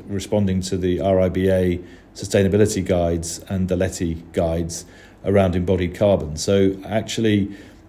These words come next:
um, because the building was designed two thousand sixteen, two thousand seventeen, and those guides didn't come out till two thousand nineteen, two thousand twenty,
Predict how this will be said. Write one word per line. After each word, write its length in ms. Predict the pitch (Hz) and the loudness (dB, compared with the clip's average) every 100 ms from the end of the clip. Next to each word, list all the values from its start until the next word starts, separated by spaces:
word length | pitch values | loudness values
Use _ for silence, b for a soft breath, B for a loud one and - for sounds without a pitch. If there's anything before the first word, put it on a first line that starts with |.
| - - - | -20 -20 -4
um, 240 | 107 101 92 | -2 0 -2
because 260 | 104 131 | 0 0
the 60 | - | 2
building 260 | 110 104 98 | 2 2 0
was 140 | 95 | -2
designed 580 | 101 92 104 101 98 92 | -2 0 2 2 0 0
two 120 | 110 | -2
thousand 280 | 104 95 90 | 0 0 -2
sixteen, 380 | 85 - 95 87 | -8 -6 -6 -6
two 140 | 95 | -6
thousand 340 | 95 90 90 | -4 -2 -2
seventeen, 800 | 85 - 92 90 123 117 92 85 82 | -4 -2 -2 0 2 2 2 0 -4
and 360 | 95 92 87 - | -2 -2 -2 0
those 240 | 104 101 | 0 0
guides 280 | 104 98 92 | 2 2 2
didn't 180 | 90 95 | -2 -2
come 160 | 95 | -2
out 100 | 90 | -4
till 140 | 92 85 | -4 -6
two 140 | 95 | -4
thousand 280 | 98 92 92 | -2 -2 -2
nineteen, 320 | 95 90 95 | -2 -2 -4
two 140 | 92 | -4
thousand 280 | 90 87 90 | -4 -4 -6
twenty, 640 | - 156 160 147 98 85 | 2 4 4 2 -2 -2